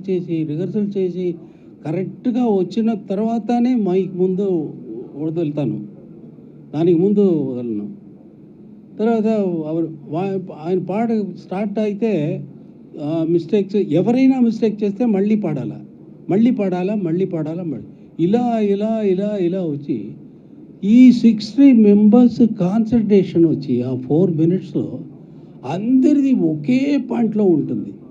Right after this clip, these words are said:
ఈ సాంగ్స్ బాగా రావాలా, ನಮ್ಮ మిస్టేక్ వాసన చేయకూడదు. ఆయన, వాళ్ళు ఏది ఎక్కడైనా తప్పు రాకూడదు అని అంత, అంత ఈ ప-, ఇన్వాల్వ్‌మెంట్‌తో పాడతారు. పాడితే ఏదైనా ఒక చోట్లో,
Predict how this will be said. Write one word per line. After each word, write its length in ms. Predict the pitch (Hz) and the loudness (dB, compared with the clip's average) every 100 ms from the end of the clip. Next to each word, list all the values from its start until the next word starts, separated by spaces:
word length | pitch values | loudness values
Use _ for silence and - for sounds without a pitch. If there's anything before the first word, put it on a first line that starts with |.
| - - - - | -20 -20 -20 -8
ఈ 140 | 131 | -6
సాంగ్స్ 420 | 143 147 160 208 175 | -4 -6 -4 -4 -4
బాగా 300 | 165 170 175 | -4 -4 -2
రావాలా, 320 | 156 156 165 | -2 -2 -2
ನಮ್ಮ 220 | 143 135 | -2 -4
మిస్టేక్ 600 | 127 135 127 180 156 156 | -4 -6 -4 -4 -4 -4
వాసన 400 | 139 147 151 143 | -6 -6 -8 -6
చేయకూడదు. 400 | 131 127 101 - - - - - - - - - - - | -6 -6 -10 -14 -20 -20 -20 -20 -20 -20 -20 -20 -10 -2
ఆయన, 360 | 208 202 - - - - - | 2 2 2 -6 -18 -18 -10
వాళ్ళు 500 | 139 156 135 143 143 | -2 -2 -2 -6 -8
ఏది 260 | 131 151 135 | -4 -2 -2
ఎక్కడైనా 400 | 127 160 175 185 | -2 0 0 -2
తప్పు 580 | 156 143 - 160 143 127 - - - | -6 -10 -4 -2 0 -4 -8 -20 -16
రాకూడదు 440 | 123 151 156 139 139 | -8 -6 -4 -6 -6
అని 540 | 117 127 165 202 - - - | -6 -2 0 0 -4 -8 -10
అంత, 200 | 127 127 160 151 123 113 - - - - - - - - - | -10 -4 -2 -2 -6 -8 -14 -20 -20 -18 -18 -18 -20 -20 -12
అంత 180 | 113 139 | -8 -2
ఈ 220 | 175 143 | 0 0
ప-, 760 | 131 113 110 104 104 - 76 - | 0 -6 -10 -12 -14 -16 -16 -4
ఇన్వాల్వ్‌మెంట్‌తో 680 | 135 190 208 196 185 165 214 | 0 2 0 0 -2 -2 -6
పాడతారు. 420 | 170 165 147 113 - - - - - - - - - | -6 -8 -8 -12 -14 -20 -20 -20 -20 -20 -20 -20 -8
పాడితే 240 | 190 208 | -6 -4
ఏదైనా 760 | 226 208 151 185 240 247 294 302 | 0 0 0 0 -2 0 2 2
ఒక 380 | 277 247 220 214 | 0 0 -2 -2
చోట్లో, 560 | 220 220 214 190 196 | -4 -4 -4 -2 -4